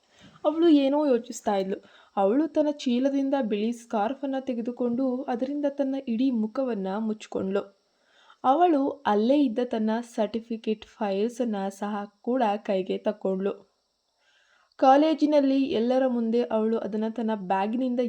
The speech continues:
ಏಕೆ ತೆಗಿತಿದ್ದಾಳೆ ಎಂದು ಅವಳಿಗೆ ನಿಜವಾಗ್ಲೂ ಆಶ್ಚರ್ಯವಾಗಿತ್ತು. ಅಲ್ಲಿಯವರೆಗೆ ಅಷ್ಟೇ, ಬಸ್ಸಿನಲ್ಲಿ ಅವಳನ್ನ ನೋಡುತ್ತಿದ್ದಂತಹ, ಗೊರಕೆ ಹೊಡೆಯುತ್ತಿದ್ದಂತಹ, ಗೊರಕೆ ಹೊಡೆಯುತ್ತಿರುವ ಒಬ್ಬ ವ್ಯಕ್ತಿ ಅಲ್ಲಿಂದ ಹೊರಟು ಹೋದದ್ದನ್ನ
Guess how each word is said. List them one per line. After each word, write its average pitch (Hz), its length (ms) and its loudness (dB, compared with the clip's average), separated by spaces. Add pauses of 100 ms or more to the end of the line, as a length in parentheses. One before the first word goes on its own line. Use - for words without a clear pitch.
(200)
ಏಕೆ 247 220 -8
ತೆಗಿತಿದ್ದಾಳೆ 214 960 -2
ಎಂದು 247 340 -4
ಅವಳಿಗೆ 226 500 2
ನಿಜವಾಗ್ಲೂ 208 600 0
ಆಶ್ಚರ್ಯವಾಗಿತ್ತು. 196 1200 -4 (720)
ಅಲ್ಲಿಯವರೆಗೆ 302 840 6
ಅಷ್ಟೇ, - 460 -2 (340)
ಬಸ್ಸಿನಲ್ಲಿ 220 720 -4 (240)
ಅವಳನ್ನ 285 360 -2 (580)
ನೋಡುತ್ತಿದ್ದಂತಹ, 226 920 2
ಗೊರಕೆ 220 420 2
ಹೊಡೆಯುತ್ತಿದ್ದಂತಹ, 214 1040 0 (800)
ಗೊರಕೆ 262 400 4
ಹೊಡೆಯುತ್ತಿರುವ 262 580 0
ಒಬ್ಬ 226 120 -4
ವ್ಯಕ್ತಿ 240 480 0
ಅಲ್ಲಿಂದ 226 440 -2
ಹೊರಟು 220 460 -2
ಹೋದದ್ದನ್ನ 220 480 0